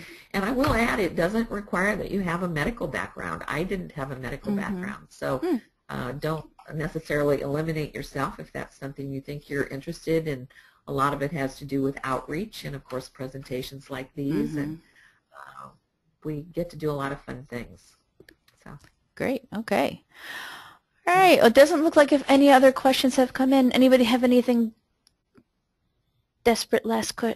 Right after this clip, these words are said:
Speaker 2: question that they need? We just have a comment that is great to have this resources, these magazine coming out, 'cause it's hard to keep up with medicine since for books about every five years or less you've gotta update your books constantly, and it's great to have some of this
Speaker 1: Absolutely.
Speaker 2: online,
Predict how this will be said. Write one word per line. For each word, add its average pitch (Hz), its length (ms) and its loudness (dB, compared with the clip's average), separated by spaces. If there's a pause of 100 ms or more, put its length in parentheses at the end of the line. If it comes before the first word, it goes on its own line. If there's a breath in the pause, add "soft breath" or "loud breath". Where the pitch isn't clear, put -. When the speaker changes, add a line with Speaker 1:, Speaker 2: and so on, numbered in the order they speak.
Speaker 2:
question 220 340 -4
that 208 120 -2
they 208 100 0
need? 208 160 0
We 226 80 6
just 240 160 4
have 196 120 8
a 196 40 2
comment 196 360 4
that 175 120 6
is 175 160 4
great 185 260 4
to - 80 2
have 170 220 4
this 165 160 2
resources, 151 580 0
these 147 300 -4 (420 loud breath)
magazine 151 480 4
coming 156 240 0
out, 139 140 6
'cause 151 220 4
it's 147 140 4
hard 180 180 4
to 180 40 2
keep - 280 2
up 160 180 4
with 156 160 4
medicine 156 440 4
since 147 420 -4 (300 loud breath)
for 175 140 4
books 196 360 4
about 151 220 6
every 170 200 4
five 170 300 4
years 160 200 4
or 147 60 0
less 147 240 2
you've 143 80 -8
gotta 143 200 4
update 143 420 0
your 110 140 -4
books 131 300 -2
constantly, 123 600 -4
and 123 100 -4
it's 123 120 -8
great 131 240 -2
to 143 60 -10
have 135 200 -10
some 277 120 -12
of - 60 -6
this 170 140 -4
Speaker 1:
Absolutely. 123 240 -2
Speaker 2:
online, 127 440 -2